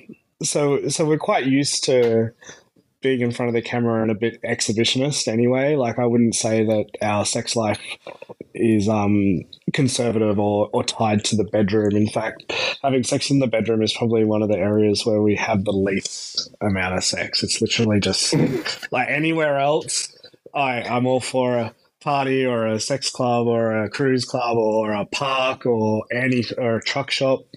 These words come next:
stop. My favorite bedroom, uh, I couldn't think of anything more vanilla. <laughs> Um, so covid hit. Um, we were, like, kinda stuck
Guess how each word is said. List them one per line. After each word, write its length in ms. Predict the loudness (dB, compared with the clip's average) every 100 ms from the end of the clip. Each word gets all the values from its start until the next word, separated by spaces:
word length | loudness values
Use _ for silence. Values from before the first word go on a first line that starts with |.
| -14 -8
stop. 340 | -4 -2 -2 -6 -6
My 160 | -6
favorite 480 | -4 -2 0 0 -2 -6 -12 -12 -14 -8 -2
bedroom, 680 | -2 0 0 2 2 0 -4
uh, 60 | -4 -2
I 80 | -2
couldn't 280 | 0 0 2
think 120 | 2
of 80 | 0
anything 320 | 0 0 2
more 200 | 2 2
vanilla. 560 | 0 0 0 0 -2 -6
<laughs> 460 | -12 -6 -4 -4 -6 -6 -4 -2 -4 -2 -2 -4 -6
Um, 520 | -4 0 0 0 0 -4 _ _ -12 0 2 2 0 -8 -6 -4
so 440 | -2 0 2 2 -2 -6 -14 -20 -20 _ _ -20 -14
covid 440 | -4 -2 2 0 0
hit. 280 | -2 -2 -8 _ -20 -8 -6 -4
Um, 760 | -2 0 0 0 2 2 0 -2 -8 -18 -20 _ _ -6
we 140 | -2 0
were, 180 | 0 0
like, 280 | 0 -2 -4
kinda 260 | -4 -4
stuck 580 | -2 -4 -2 -2 -4 -6